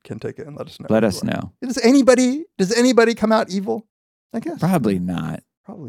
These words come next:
Speaker 1: not.
Speaker 2: Um, but I bet people come out less good than us because they're more
Speaker 1: 'Cause they are.
Speaker 2: probably honest about,
Speaker 1: <laughs>
Speaker 2: like,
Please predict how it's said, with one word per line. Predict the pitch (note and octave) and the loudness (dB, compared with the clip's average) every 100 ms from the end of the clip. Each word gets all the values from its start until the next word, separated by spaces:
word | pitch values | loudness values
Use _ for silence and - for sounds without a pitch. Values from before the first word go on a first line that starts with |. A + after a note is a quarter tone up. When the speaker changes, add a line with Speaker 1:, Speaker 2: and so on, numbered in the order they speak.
| F2+ | -4
Speaker 1:
not. | F2+ E2+ E2 | -4 -4 -6
Speaker 2:
Um, | D#2+ - | -6 0
but | C#3+ | 2
I | E3+ | 2
bet | A3+ - | 0 0
people | D#3+ D3+ | -2 -2
come | A#2 B2 A2+ | -2 -2 0
out | G2+ F#2+ | 0 -2
less | E2+ F#2+ F2+ - | -2 -2 -2 -4
good | F2+ F2 E2 - | -6 -4 -6 -8
than | F#2 F2+ F2+ | -6 -2 -2
us | D2+ E2+ - | -2 -4 -6
because | F2 - F2 E2+ - | -6 -4 -4 -6 -8
they're | - F#2 F2 | -8 -4 -2
more | F2+ F2 E2+ | -2 0 0
Speaker 1:
'Cause | - | -2
they | C#3 | -2
are. | C3 | -2
Speaker 2:
probably | A#2 G2 G2 G#2 | 0 0 2 2
honest | F2 G2+ F#2+ F2+ - G2 | 2 2 0 -2 -2 -2
about, | F2+ E2 D2 - | 0 0 0 0
Speaker 1:
<laughs> | |
Speaker 2:
like, | - - | 2 0